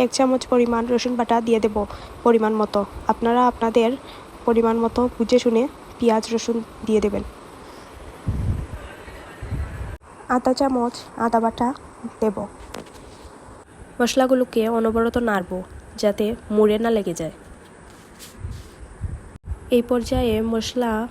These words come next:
মজে গেলে এতে চার পাঁচটা এলাচ ও একটা স্টার দিয়ে সাথে দুটি তেজপাতা ছিঁড়ে দিয়ে দেব। এতে করে ফ্লেভারটা অনেক সুন্দর হবে।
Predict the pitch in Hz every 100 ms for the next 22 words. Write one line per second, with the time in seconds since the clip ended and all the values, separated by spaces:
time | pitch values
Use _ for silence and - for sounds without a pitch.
0 | - 220 220 226 220 247 220 240 - -
1 | - - - 220 - 220 - 226 220 233
2 | - 254 240 220 220 233 - - 208 -
3 | 220 - 240 233 - - 208 220 214 214
4 | 196 208 240 - - - - - 240 226
5 | 262 247 233 247 - 226 - 226 220 240
6 | 247 285 - - - - 277 220 220 247
7 | - - - - - - 214 220 214 196
8 | 190 - - - - - - - - -
9 | - - - - - - - - - -
10 | 226 247 240 247 247 233 - 233 214 226
11 | 226 240 214 220 233 - 240 208 196 196
12 | 226 - 202 196